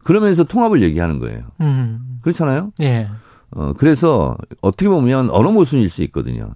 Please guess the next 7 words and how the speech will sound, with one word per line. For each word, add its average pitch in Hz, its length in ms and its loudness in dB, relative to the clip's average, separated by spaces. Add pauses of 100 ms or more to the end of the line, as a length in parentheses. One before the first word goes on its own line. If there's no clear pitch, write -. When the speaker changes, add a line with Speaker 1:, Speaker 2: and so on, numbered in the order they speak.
Speaker 1:
또 143 100 -2
하나는 139 360 -2 (1000)
이번 185 220 2
강서구청장 143 1200 2
재보궐선거에서 131 680 2
알다시피 78 840 -2
당에, 170 400 -2